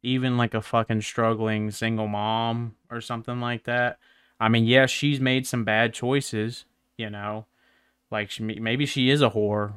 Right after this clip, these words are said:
you know, and maybe she is dumb as fuck or, or whatever, you know. Like, eh, she's obviously not made the best choices, but if she's working, at least she's fucking trying.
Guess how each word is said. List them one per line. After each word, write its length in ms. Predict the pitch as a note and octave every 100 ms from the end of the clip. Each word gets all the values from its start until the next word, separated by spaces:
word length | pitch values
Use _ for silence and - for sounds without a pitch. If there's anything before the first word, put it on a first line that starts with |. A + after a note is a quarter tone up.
| -
you 160 | A2
know, 440 | G#2 G#2+ A2 A2+ A#2
and 220 | G2+ G2
maybe 560 | G#2+ A#2+ A#2+ A#2+ A#2+ A2+ _ _ _ _ _ _ _
she 260 | - A2+
is 160 | A#2 A#2+
dumb 320 | G2+ G#2+ A2
as 100 | G#2
fuck 380 | - A2 G#2 -
or, 140 | G#2+
or 160 | G#2+ A2
whatever, 420 | A2+ A#2+ A#2+ A2
you 160 | G#2 G#2+
know. 160 | G#2
Like, 240 | G#2 G#2 -
eh, 140 | G#2 -
she's 420 | - A#2 G#2 - _ - -
obviously 520 | A#2+ B2+ A#2 - A2+
not 220 | A2 A2+
made 220 | A#2 A2+
the 60 | G#2+
best 260 | A2+ A#2
choices, 560 | - G#2+ A#2 C#3+ C3+ C3+ _ _ _ _ _ -
but 260 | A2 G#2
if 160 | A2+ A2
she's 200 | - G#2
working, 640 | A2 C#3+ D3 A#2 A#2 A#2+ - _ _ _
at 100 | A2+
least 200 | A#2+ F#3
she's 160 | - G#3+
fucking 420 | - G#3 G3+ F3
trying. 540 | B2 B2 D3+ C#3 B2+